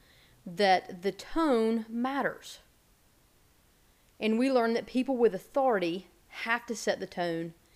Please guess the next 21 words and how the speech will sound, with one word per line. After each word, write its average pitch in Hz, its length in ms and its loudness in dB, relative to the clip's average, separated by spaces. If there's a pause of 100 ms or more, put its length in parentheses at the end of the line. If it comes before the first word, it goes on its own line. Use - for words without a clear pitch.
(300)
in 202 160 -4
order 269 320 0
to 240 320 -4
achieve 220 760 -6
whatever 214 440 -2
the 214 80 -6
team 202 280 -8
needs 170 220 -8
to 165 100 -10
achieve. 151 420 -12 (1400)
So, 196 480 0 (220)
in 214 160 -4
other 226 200 0
words, 170 460 -2 (800)
you 220 360 0
as 240 260 -2
the 269 100 -4
leader 185 360 -2
of 175 140 0
your 185 140 -2
business, - 580 -6